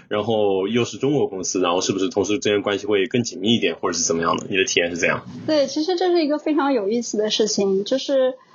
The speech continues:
Speaker 2: 我之前在广告公司的时候，其实那是一个，就怎么说呢，就是，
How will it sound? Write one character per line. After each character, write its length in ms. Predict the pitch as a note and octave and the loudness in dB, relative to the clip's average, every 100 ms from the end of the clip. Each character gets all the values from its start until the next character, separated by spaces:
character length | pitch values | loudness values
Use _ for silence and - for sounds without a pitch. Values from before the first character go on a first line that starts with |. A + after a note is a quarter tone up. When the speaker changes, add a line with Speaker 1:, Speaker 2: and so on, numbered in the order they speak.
| - | -6
Speaker 2:
我 120 | G#3+ | -2
之 140 | A3 D4+ | 0 2
前 260 | C4+ A#3+ | 2 0
在 260 | B3 B3+ A#3+ | 0 0 0
广 160 | A3 | 0
告 140 | F#3+ G#3+ | 0 0
公 160 | A3+ | 0
司 140 | B3 B3 | -2 0
的 140 | A3+ | 0
时 100 | A3+ | 2
候， 140 | G3+ G#3 | 0 2
其 160 | A3 | 2
实 140 | A3+ A3 - - - | 0 -2 -12 -20 -12
那 340 | G#3+ B3 A3+ | -2 2 2
是 220 | A3 - | 2 0
一 140 | G#3 G3+ | 2 0
个， 540 | G3+ G3+ G3 F#3 F#3 | 0 0 2 4 2
就 200 | F3+ G3+ | 0 -2
怎 200 | G3+ F#3+ | 0 0
么 80 | G3 | 2
说 180 | A3 A3 | 2 2
呢， 180 | G#3+ G#3 | 2 0
就 100 | G#3 | 0
是， 260 | A3 G3+ | 2 0